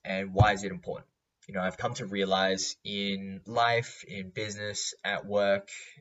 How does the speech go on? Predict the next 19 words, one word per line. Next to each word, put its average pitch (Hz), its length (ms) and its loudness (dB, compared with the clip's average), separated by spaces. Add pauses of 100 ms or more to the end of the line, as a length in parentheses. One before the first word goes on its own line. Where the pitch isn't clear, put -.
in 98 160 -8
relationships, 98 1000 0 (440)
I - 80 -2
mean, 120 240 0
ask 120 300 4
yourself, 90 380 -2
right? 92 240 6 (1400)
Do 135 100 2
you 180 220 2
want 117 580 6 (360)
better 95 220 6
relationships? - 1080 -2 (920)
Do 113 100 0
you 104 100 -2
want 98 240 2 (720)
more 101 180 -2
success - 520 4
at 95 100 -2
work? 117 340 2